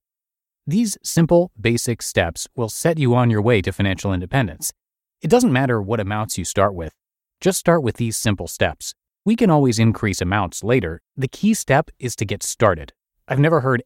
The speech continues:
anyone regret that they saved too much money. One non-negotiable commitment.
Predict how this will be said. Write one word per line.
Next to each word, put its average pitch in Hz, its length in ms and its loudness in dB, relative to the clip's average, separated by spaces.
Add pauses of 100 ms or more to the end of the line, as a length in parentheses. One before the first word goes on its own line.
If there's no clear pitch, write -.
anyone 120 460 2
regret 98 400 -2
that 90 140 -10
they 95 100 -6
saved 95 380 -2
too 113 120 -2
much 90 240 -4
money. 107 300 -2 (760)
One 180 380 4
non-negotiable 110 920 2
commitment. 95 520 -4